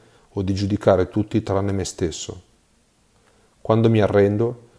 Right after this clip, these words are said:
l'unità con i miei fratelli, la mia famiglia e con il mio potere superiore si approfondiscono. Infine, la U sta per umiltà.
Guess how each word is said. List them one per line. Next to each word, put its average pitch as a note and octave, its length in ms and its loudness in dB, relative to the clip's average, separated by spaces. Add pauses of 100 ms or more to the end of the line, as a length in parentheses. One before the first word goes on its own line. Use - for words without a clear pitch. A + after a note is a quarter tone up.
(360)
l'unità G2+ 440 2
con G2+ 160 -2
i F#2+ 40 0
miei G2 180 -2
fratelli, F2+ 680 -2 (400)
la G2 160 -4
mia G2+ 160 -2
famiglia F#2 680 -4 (120)
e - 120 -16
con G2+ 180 0
il G2 80 -2
mio G2+ 240 -2
potere G2 360 -2
superiore G2+ 760 -2
si - 120 -6
approfondiscono. F2+ 880 -8 (500)
Infine, A#2 680 -2 (540)
la G2+ 240 2
U A2+ 420 0
sta - 240 -4
per G#2 160 0
umiltà. F#2+ 580 -2